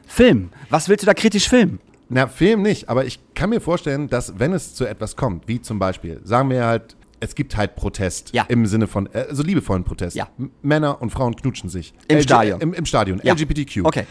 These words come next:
Speaker 2: So. Und das wird unterbunden
Speaker 1: Ja.
Speaker 2: und das wird hart unterbunden.
Speaker 1: Ja.
Speaker 2: Dann wird das nach außen vordringen und dann wird darüber gesprochen werden.
Speaker 1: Das ist richtig, das wird's, ja, das ist richtig, das wird's mit Sicherheit, aber, äh, da sitzt halt irgendjemand, äh, vorm großen Bildschirm,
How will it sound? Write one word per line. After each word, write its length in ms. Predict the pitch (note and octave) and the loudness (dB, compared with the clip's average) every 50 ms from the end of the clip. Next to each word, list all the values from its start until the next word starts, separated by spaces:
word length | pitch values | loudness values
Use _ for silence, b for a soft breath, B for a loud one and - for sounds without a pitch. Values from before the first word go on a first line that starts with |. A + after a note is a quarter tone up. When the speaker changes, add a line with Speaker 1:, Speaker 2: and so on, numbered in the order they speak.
| B B - | B B -4
Speaker 2:
So. 240 | - G#2+ G2+ F2 D#2+ b b b b - _ _ _ | -2 0 0 0 -2 b b b b -20 _ _ _
Und 380 | - D3 C#3 C#3 C#3+ C#3+ - - | 2 4 4 4 2 -2 -6 -8
das 200 | G#2 C3 B2+ - | -6 -6 -4 -2
wird 220 | B2+ C#3 D3 D3 - - | -2 -2 -2 -2 -4 -4
unterbunden 680 | - D#3 D3 C#3 A#2+ A2 B2 C3+ C3+ B2 - E2 F2+ F2+ - | -2 0 0 0 -2 0 -2 -2 -2 -2 -6 -8 -8 -6 -4
Speaker 1:
Ja. 80 | G#2+ | -4
Speaker 2:
und 40 | F#2 | -4
das 140 | A#2 G2+ F#2+ | -4 -2 -2
wird 240 | A2+ G#2+ G2+ - b b b b b b b b b - | -2 -2 -2 -4 b b b b b b b b b -10
hart 320 | - - A#2+ A#2 A2 - - - | -4 -2 -2 -2 -2 -4 -6 -6
unterbunden. 480 | C3+ A2+ F#2 G2 F2 F#2 F2+ F2+ F#2 - | -4 -4 -2 -2 -4 -4 -4 -6 -6 -6
Speaker 1:
Ja. 160 | A2+ A2+ F#2 b b b b b b b - - | -6 -6 -6 b b b b b b b -10 -2
Speaker 2:
Dann 300 | - A#2 A2+ A#2 A#2 A2 - | 0 0 2 2 0 -4 -8
wird 540 | G#2+ G2 F2+ F2+ G#2+ A#2 C3 B2+ - - - | -10 -10 -4 -2 0 -2 -2 -4 -8 -8 -6
das 120 | B2 - | -6 -4
nach 120 | - C3 A#2+ | -6 -6 -6
außen 480 | - A#2 G#2+ G#2+ - - C#3 D3 C#3 - _ | -4 -4 -4 -2 -4 -6 -8 -10 -12 -14 _
vordringen 600 | _ - - F#3 E3 A2 G2+ F#2+ F#2 F2+ E2+ E2 - _ | _ -4 -2 -2 -2 -4 -6 -8 -8 -8 -10 -14 -10 _
und 200 | - A2+ G#2 - | -4 -2 0 2
dann 180 | A2+ A2 A2 F#2 | 0 0 0 0
wird 180 | G2+ G2 - | -2 -2 -2
darüber 340 | A2 G2+ - G#2 G2+ G2+ G2+ | -4 -4 -4 -2 -2 -2 -2
gesprochen 380 | A2 A2 - - C#3 C3+ A#2+ F#2+ | -4 -4 -4 -4 -4 -2 -4 0
werden. 60 | F2+ | 0
Speaker 1:
Das 200 | B2+ B2+ - F3+ | 0 2 2 0
ist 140 | F3 C#3 B2+ | 2 4 6
richtig, 240 | E3 G#3+ - B3+ | 6 4 4 0
das 180 | G3 C#3 - C3 | -2 -2 -2 -2
wird's, 160 | D3 C#3+ - - - - - - - | -2 -4 -4 -8 -12 -12 -12 -8 -4
ja, 300 | - A#2+ A2+ C3 F3+ G#3+ | 0 2 2 2 2 2
das 220 | G3+ C3+ C#3+ D3+ | 2 0 2 2
ist 120 | D3 A#2 A2 | 0 0 2
richtig, 240 | C#3+ F3 - A#3 | 0 2 2 0
das 140 | E3+ B2+ G#2 | -2 0 0
wird's 160 | A#2+ C#3 - | -2 -2 -2
mit 120 | - A#2+ G2+ | -2 -2 -2
Sicherheit, 340 | C#3+ D#3+ - F3+ E3+ F3 - | -2 0 2 2 2 2 2
aber, 340 | - A2+ B2 C#3 D3 D3+ - | 2 2 4 4 4 2 2
äh, 160 | - C3 B2+ B2 | 2 0 2 2
da 100 | B2+ A#2+ | 0 0
sitzt 240 | A2 C#3+ C#3+ - D3+ | 0 -2 -2 0 0
halt 180 | D3 C#3+ - C3+ | 0 0 0 0
irgendjemand, 640 | D#3+ F#3+ G#3 E3+ F3 F3+ E3 C3 C3 D#3 D#3 - | 0 0 0 0 0 0 0 0 0 -2 -4 -4
äh, 180 | - A#2+ B2 B2 | -4 -2 -2 -2
vorm 240 | - C#3 C3+ C3 | 0 0 0 0
großen 260 | A#2 B2 D#3+ E3+ D#3+ D3 | 0 0 -2 -2 -2 -2
Bildschirm, 460 | D#3+ F3+ - - - A2 A2 B2 D#3+ | -2 -2 -2 -2 -2 -2 -2 -2 -4